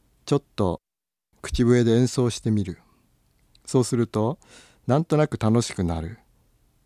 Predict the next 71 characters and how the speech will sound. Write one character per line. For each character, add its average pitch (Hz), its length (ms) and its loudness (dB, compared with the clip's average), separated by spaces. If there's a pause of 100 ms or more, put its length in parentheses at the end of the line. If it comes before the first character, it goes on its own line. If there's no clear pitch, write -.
自 117 100 -2
転 135 200 4
車 113 160 0
が 104 120 0
軽 127 260 0
快 120 260 2
に 113 240 2 (460)
滑 123 200 2
る 151 100 2
よ 117 140 2
う - 20 0
な 90 120 0
気 - 100 -8
持 92 140 0
ち 98 100 -8
が 95 120 -4
し - 80 -10
た 92 100 -4
も 87 100 0
の 85 100 -2
で 87 120 -10
す。 - 200 -18 (960)
明 107 120 0
日 - 160 2
に 151 100 6
向 107 140 4
か 101 140 -2
っ 101 40 -4
て - 480 -6
撃 120 120 -4
て 85 280 -2 (540)
と 120 100 2
い 113 140 4
う 110 120 2
映 123 160 4
画 95 140 0
が 80 140 -6
あ 82 40 -8
り 82 60 -6
ま 80 140 -6
す - 160 -10
ね。 110 140 -4 (340)
そ - 160 -2
れ 143 140 6
を 139 80 6
見 143 120 2
て 113 140 2
覚 107 240 4
え 104 40 0
た 87 140 -4
の 85 120 -4
か、 - 280 -14 (540)
あ 107 100 0
ち - 80 -10
こ 113 140 -2
ち 98 160 -6
で 107 260 -2 (460)
耳 123 220 6
に 135 120 4
し - 100 -4
て 117 100 0
い 113 40 4
る 113 80 4
う 110 60 2
ち 139 160 -2
に 143 100 2
覚 107 240 2
え 107 60 2
た 82 140 -6
の 82 120 -6
か、 - 240 -16